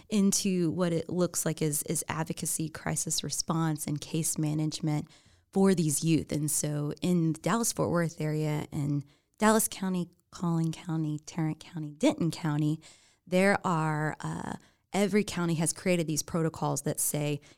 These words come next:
"You know what, if a child sex trafficking victim is identified in our county, this is what's gonna happen," and it's very specific. And so we get to be a part of that process in the way our advocates go and respond in crisis response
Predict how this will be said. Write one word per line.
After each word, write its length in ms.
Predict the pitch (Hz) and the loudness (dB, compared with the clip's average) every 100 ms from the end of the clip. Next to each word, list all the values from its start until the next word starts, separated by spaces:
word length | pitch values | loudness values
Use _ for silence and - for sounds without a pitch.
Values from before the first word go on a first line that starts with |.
| _ | _
"You 80 | 175 | -2
know 120 | 170 | 2
what, 180 | 180 190 | 2 2
if 160 | 185 - | 0 -2
a 40 | |
child 420 | - - 185 208 202 | -4 0 2 2 0
sex 220 | 214 - | 0 0
trafficking 400 | 180 175 170 165 | 0 -2 -10 -10
victim 340 | 160 160 160 | -12 -6 -2
is 140 | 156 147 | 0 0
identified 640 | 151 143 170 175 175 160 | -4 0 0 2 0 0
in 100 | 151 | 0
our 140 | 156 185 | 0 -2
county, 560 | - 165 170 190 226 - - _ 160 | -2 0 2 2 0 -4 -20 _ 4
this 240 | 170 208 | 6 6
is 140 | 180 170 | 4 4
what's 220 | 160 - | 2 2
gonna 180 | 143 143 | 0 0
happen," 360 | 139 - - | -2 -4 -2
and 140 | 151 160 | 0 0
it's 140 | - | 0
very 240 | 165 165 | 0 0
specific. 640 | 160 - 160 180 170 - - - - - | 0 -2 0 -2 0 -6 -6 -18 -20 -2
And 160 | 196 175 | 2 4
so 100 | 196 | 4
we 160 | 220 | 4
get 160 | 233 269 | 2 0
to 80 | 202 | -2
be 240 | - 190 | 0 0
a 60 | 180 | 0
part 340 | - - 170 | -2 -2 0
of 100 | 170 | 0
that 180 | 160 - | -2 -4
process 720 | - 165 156 - 160 156 - | -6 -4 -2 -2 -2 -2 -2
in 160 | - 160 | -2 -2
the 100 | 156 | 0
way 220 | 156 156 | -2 -2
our 180 | - 156 | -4 -4
advocates 640 | 156 156 165 160 151 - | -2 -2 -4 -6 -6 -6
go 340 | - 156 151 147 | -2 0 0 -2
and 280 | - 156 151 | -2 -2 -2
respond 460 | 151 - 156 160 156 | -2 -4 -2 0 0
in 100 | 147 | -2
crisis 440 | 151 151 156 - | -4 -4 -4 -4
response 560 | 147 - 151 156 - | -4 -4 -2 -4 -4